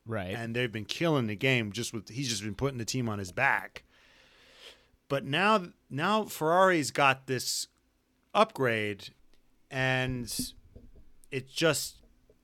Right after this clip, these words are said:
Speaker 2: it, it, it makes you think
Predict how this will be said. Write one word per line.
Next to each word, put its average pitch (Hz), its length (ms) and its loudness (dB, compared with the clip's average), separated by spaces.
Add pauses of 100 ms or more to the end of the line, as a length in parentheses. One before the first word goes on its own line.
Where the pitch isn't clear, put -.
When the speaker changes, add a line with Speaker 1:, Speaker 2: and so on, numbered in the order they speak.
(840)
Speaker 2:
it, 135 220 -6
it, 151 220 -6
it 143 140 -6
makes 160 260 0
you 160 80 2
think 165 400 -2